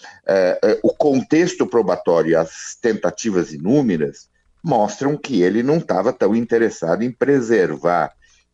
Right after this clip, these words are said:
essas joias, é, no patrimônio público, mas sim num patrimônio individual, o que seria uma clara tentativa de especular. Então, é, eu diria que são dois peculatos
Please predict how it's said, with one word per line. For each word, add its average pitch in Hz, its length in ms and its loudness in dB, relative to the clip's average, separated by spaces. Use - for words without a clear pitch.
essas 92 400 0
joias, 90 640 0
é, 92 1300 4
no 117 260 0
patrimônio 135 540 0
público, 135 480 -2
mas 87 240 -4
sim 107 260 -4
num 143 240 0
patrimônio 113 560 -2
individual, 120 760 -2
o 92 80 -8
que 117 160 -14
seria 113 300 0
uma 113 160 0
clara 131 360 0
tentativa 135 800 -4
de 113 120 2
especular. 107 600 -2
Então, 107 440 -2
é, 104 480 2
eu 107 180 2
diria 90 600 -4
que - 160 -20
são 82 260 -2
dois 117 480 0
peculatos 82 1120 -4